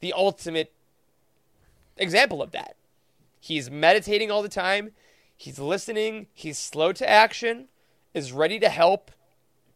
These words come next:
But it's gonna take a lot for him to do anything other than listen to the flow of the universe.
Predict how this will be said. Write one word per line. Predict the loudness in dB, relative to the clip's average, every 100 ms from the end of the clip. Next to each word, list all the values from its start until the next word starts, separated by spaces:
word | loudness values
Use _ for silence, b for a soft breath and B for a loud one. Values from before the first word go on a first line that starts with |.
| _ _ _ _ _ -2
But | 2 2 2
it's | -4 -2
gonna | -2 -2
take | -4 -4
a | 4
lot | 6 6 4
for | -4
him | -2 -2 -4
to | -14
do | -10 -4 0
anything | 2 0 0 0
other | 2
than | 0 -2
listen | -8 -10
to | -10
the | -6
flow | -2 -2
of |
the | -2
universe. | -6 -6 -4 -4 -6